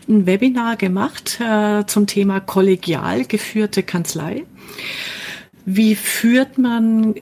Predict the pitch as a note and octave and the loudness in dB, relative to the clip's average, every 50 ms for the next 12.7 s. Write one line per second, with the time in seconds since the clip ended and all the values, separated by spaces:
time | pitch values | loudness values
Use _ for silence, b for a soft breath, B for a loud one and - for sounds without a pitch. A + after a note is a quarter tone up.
0 | - - G#3 G3+ G3 G3+ - - - C4 - - - D#4 D4+ D#4+ E4 E4 - - | 0 4 4 4 4 4 0 -2 -2 -2 -4 -4 -2 0 0 0 0 -2 -6 -8
1 | - - - - B B B B B B B B B F3+ - G3 F#3+ F#3+ F#3+ F#3 | -10 -10 -8 -8 B B B B B B B B B -6 -2 -2 0 0 0 -2
2 | F3+ E3+ - - G3 G#3+ C#4+ F4+ F4 - F#3 F#3 G3 - - - - - A3+ A#3+ | -2 -2 -2 -2 -2 -2 -2 -2 -2 -2 -4 -4 -2 -2 -4 -2 -2 -2 -2 -2
3 | C#4+ E4 D#4+ D#4+ D#4+ D#4 C#4 B3+ G#3+ - - - - G3 G3+ G3+ G3+ G3+ G3+ G3+ | -2 -2 -2 -2 -2 -2 -2 -2 -4 -6 -8 -10 -6 -2 0 2 2 2 2 2
4 | G3 F#3 G3+ G3 F#3 F3+ E3+ D#3 E3+ G3 B3+ B3 - - A#3+ - - - A#3 A3 | 2 4 4 4 4 4 2 2 2 0 0 -2 -4 -4 -4 -2 0 0 0 0
5 | - - - G#3+ G#3+ G#3 - - - - - - A3 A3 A#3 A#3+ A#3 A3+ A3+ A3+ | 0 -2 0 0 0 0 0 -4 -14 -10 -6 -4 -2 -2 -2 -2 -2 0 0 0
6 | A3 G#3+ A3 - - - - - - - - - - - - - - - - - | -2 -2 -4 -8 -12 -16 -20 -20 -20 -20 -20 -20 -20 -20 -20 -20 -20 -12 -6 0
7 | D#3 F3 G#3+ A3 A3+ G#3+ - G#3 - - G3+ F#3+ - - - - - - - - | 2 2 4 4 4 2 2 -2 -2 -2 -2 -2 -2 -4 -8 -12 -14 -14 -12 -10
8 | - - F3 E3 E3+ F#3 G3+ B3 C#4+ D4 D4 - - - D#3 D3+ D3+ D3+ - - | -8 -6 -4 -2 0 0 0 -2 -2 -6 -8 -10 -6 -4 -4 -4 -4 -4 -2 -2
9 | D#3+ F3 F3 F3 F#3 G3 - G#3+ G#3 - - G#3 G3+ - - G#3 G3+ G#3 G#3+ G#3+ | -2 0 0 0 0 2 0 -2 -2 0 -2 -2 -2 0 0 2 2 2 2 0
10 | - A3+ G#3 F#3+ G3 G3 G#3 G#3+ G#3 G#3 - G3 G3+ - F#3+ F#3+ - - - E3 | 0 0 0 2 4 4 4 4 2 0 -2 -6 0 0 0 0 0 0 -2 -2
11 | E3+ E3 - - E3 D#3+ F3+ G3+ G#3+ G#3+ - - - - E3+ D#3+ E3 - F3 E3+ | -2 -2 -2 -2 0 0 2 2 0 0 -2 -4 -4 -4 -4 -4 -4 -4 -6 -6
12 | - - - F3 D#3+ D#3 D#3 - - A3 A#3 C4 C#4 C4+ | -6 -6 -6 -6 -6 -6 -6 -6 -6 -4 -2 -2 -4 -4